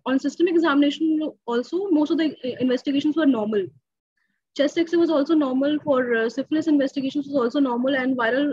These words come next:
serology markers were also non-reactive. Other investigation also, we did not find much. Uh, uh, A N A, R A factor, anca was negative, and H L A profile was also negative. Uh, we, uh, dermatology, uh, they had advised for pathology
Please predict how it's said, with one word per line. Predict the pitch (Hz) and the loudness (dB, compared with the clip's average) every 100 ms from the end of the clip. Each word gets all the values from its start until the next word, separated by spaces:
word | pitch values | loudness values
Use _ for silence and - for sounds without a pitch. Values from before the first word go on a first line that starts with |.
| - 269 | -6 -6
serology | 240 226 285 262 | -2 0 0 0
markers | 233 269 | -2 -4
were | 269 240 | -2 -2
also | 233 - 269 226 | -4 -4 -4 -2
non-reactive. | 240 226 196 - 370 _ _ _ _ _ - | -2 -4 -6 -8 -10 _ _ _ _ _ -4
Other | 254 359 | 0 2
investigation | 359 339 339 330 320 339 | 2 0 0 0 2 2
also, | 302 285 330 | 2 0 -2
we | 311 | -2
did | 285 269 | 0 0
not | 262 294 | -2 -6
find | 277 269 285 - | -4 0 0 -2
much. | 240 247 - - _ _ _ _ _ 226 | -6 -6 -6 -14 _ _ _ _ _ -10
Uh, | 226 220 220 202 - - 226 | -6 -4 -6 -8 -10 -10 -4
uh, | 226 220 220 - | -2 0 -4 -2
A | 254 269 | 2 4
N | 294 | 6
A, | 330 349 240 | 6 4 2
R | 240 | 0
A | 294 | 0
factor, | 294 262 311 226 | 0 0 0 0
anca | 233 - 285 277 - 247 254 | -2 -2 -2 -2 -8 -6 -2
was | 277 | -2
negative, | 240 214 - 330 415 262 | -2 -4 -2 -2 -2 -2
and | 262 | 0
H | 226 233 277 | 0 -2 -2
L | 294 | 0
A | 294 | -2
profile | 285 269 302 | -2 0 0
was | 277 | 0
also | 240 247 294 | 0 0 0
negative. | 220 220 220 403 - _ _ _ _ _ _ _ _ 226 | 0 -2 -4 -6 -6 _ _ _ _ _ _ _ _ -10
Uh, | 226 226 226 | -4 -4 0
we, | 285 311 - 247 | 2 0 0 -4
uh, | 233 226 | -4 -2
dermatology, | 254 302 339 349 330 359 370 - | 0 0 0 0 2 0 -2 -4
uh, | 240 233 | -6 -4
they | 294 | -2
had | 285 | -2
advised | 240 285 330 | -4 -6 -6
for | 349 | -8
pathology | 320 247 233 | -6 -6 -6